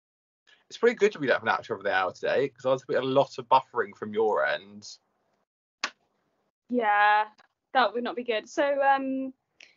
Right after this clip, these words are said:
Speaker 2: yeah, we don't have an actor of the hour. Oh, no. <laughs> It's just not happening.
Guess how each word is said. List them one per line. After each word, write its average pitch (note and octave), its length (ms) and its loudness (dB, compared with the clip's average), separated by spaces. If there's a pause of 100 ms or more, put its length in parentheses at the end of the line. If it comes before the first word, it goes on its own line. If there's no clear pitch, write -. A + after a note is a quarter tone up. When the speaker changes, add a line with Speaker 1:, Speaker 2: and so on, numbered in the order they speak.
(600)
Speaker 2:
yeah, A3+ 480 0 (480)
we C4 180 -2
don't D#4 300 2
have B3+ 140 -8
an B3 60 -4
actor A#3+ 300 -8
of A3 120 -14
the G#3 100 -4
hour. F#3+ 480 -2 (520)
Oh, C4 400 8
no. D4+ 580 4
<laughs> - 40 -8 (920)
It's C#5 400 -6
just C5+ 200 -6
not C5+ 220 -2
happening. C4+ 520 -4